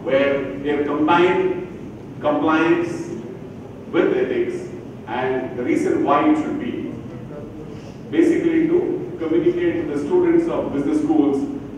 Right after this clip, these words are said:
as these are the necessary things in your mind. Okay? Uh, this morning we were talking about this when we were having tea,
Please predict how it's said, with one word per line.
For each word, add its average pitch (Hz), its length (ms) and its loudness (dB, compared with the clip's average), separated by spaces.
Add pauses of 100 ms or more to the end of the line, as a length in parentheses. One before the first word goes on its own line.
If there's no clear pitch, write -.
as 139 640 -2
these 330 180 2
are - 420 0
the 131 140 0
necessary 127 600 -2
things 123 240 -2
in 107 140 -6
your 110 160 -2
mind. 113 400 -4 (1400)
Okay? - 280 -10 (1700)
Uh, 123 580 0 (140)
this - 200 0
morning 214 380 2
we 180 120 8
were 165 180 6
talking 160 320 2
about 147 320 0
this 139 500 -2 (300)
when 120 140 0
we 123 40 -4
were 123 100 -2
having 127 360 0
tea, - 320 0